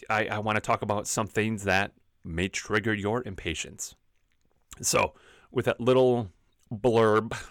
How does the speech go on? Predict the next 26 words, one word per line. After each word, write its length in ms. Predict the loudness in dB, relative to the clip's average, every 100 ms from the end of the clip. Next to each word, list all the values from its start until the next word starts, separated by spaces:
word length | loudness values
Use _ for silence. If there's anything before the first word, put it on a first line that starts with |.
| -8
we'll 140 | -8
call 220 | -4 -4
that 180 | -4 -8
today, 380 | -6 -4 -4 -6 -12 _ _ -20 -20 _ _ _ -8
uh, 200 | -4 -2
with 100 | 0
that 120 | 0
little 200 | 0 0
blurb, 760 | -4 -2 2 4 4 2 -2 -10 -12
you 120 | -6
know, 200 | -4 -2
developing 480 | 0 0 0 -4 -4
patience, 380 | -4 -4 -4
just 180 | -6 -10 _ _ _
taking 260 | -10 -8 -6
a 60 |
deep 180 | -6 -4
breath 280 | -2 -2 -4
before 320 | -8 -2 -2
you 380 | -2 -4 -4 -8 -14 _ _ _ -12
react. 480 | -12 -14 -20 -20 -20 _ _ _ _ _ -16
There's 120 | -10
that 160 | -8
word 120 | -6 -6
again. 220 | -8 -12 _ _
So 280 | -4 -2 -2